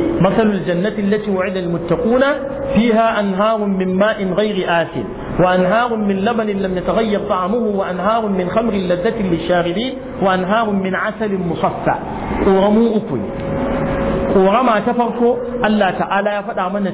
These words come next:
cewa akwai ƙorama,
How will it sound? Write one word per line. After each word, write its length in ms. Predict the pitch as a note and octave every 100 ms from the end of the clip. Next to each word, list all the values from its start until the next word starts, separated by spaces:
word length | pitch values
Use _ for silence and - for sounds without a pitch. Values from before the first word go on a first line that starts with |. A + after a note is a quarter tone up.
| -
cewa 300 | G3 G3+ B3 E4 - - - - - - - - C3+
akwai 320 | C3 G#3+ A#3 A#3
ƙorama, 460 | G3+ F3+ G#3+ A3+